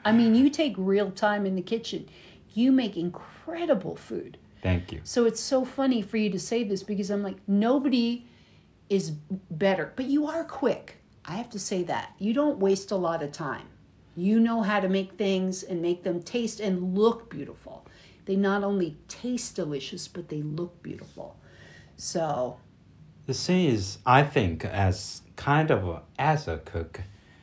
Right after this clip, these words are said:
Speaker 2: not really. The thing is,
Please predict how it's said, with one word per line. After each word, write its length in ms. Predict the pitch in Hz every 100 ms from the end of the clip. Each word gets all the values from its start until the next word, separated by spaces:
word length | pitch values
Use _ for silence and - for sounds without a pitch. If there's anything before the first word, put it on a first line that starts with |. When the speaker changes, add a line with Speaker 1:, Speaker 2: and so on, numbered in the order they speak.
| - 127
Speaker 2:
not 180 | 135
really. 600 | 117 92 90 98 85 - - - - - _ _ _ -
The 120 | 120
thing 320 | 117 175 175 -
is, 540 | 117 113 110 -